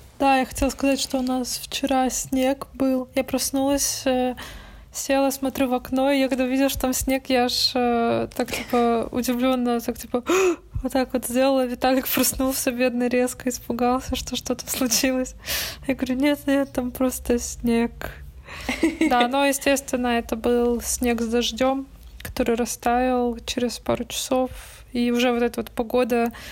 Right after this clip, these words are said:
Speaker 1: когда мокрый снег идёт, в общем, мне приятно. В такие моменты
Speaker 2: Мгм.
Speaker 1: думаешь: «Хорошо, что ты дома сидишь».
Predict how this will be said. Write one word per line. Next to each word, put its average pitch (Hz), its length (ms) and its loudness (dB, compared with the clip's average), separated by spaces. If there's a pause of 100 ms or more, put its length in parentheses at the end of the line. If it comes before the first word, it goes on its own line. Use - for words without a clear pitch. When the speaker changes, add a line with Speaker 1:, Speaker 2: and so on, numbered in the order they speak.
(220)
Speaker 1:
когда 233 680 0
мокрый 233 400 -2
снег 262 440 -2
идёт, 240 420 -2 (260)
в 247 60 -4
общем, 240 260 -4
мне 247 180 0
приятно. 240 640 -2 (400)
В - 80 -16
такие - 220 0
моменты 262 340 4
Speaker 2:
Мгм. 247 60 -2
Speaker 1:
думаешь: 240 260 0
«Хорошо, 247 360 -2
что - 200 -6
ты - 160 -6
дома 240 240 0
сидишь». 240 580 -4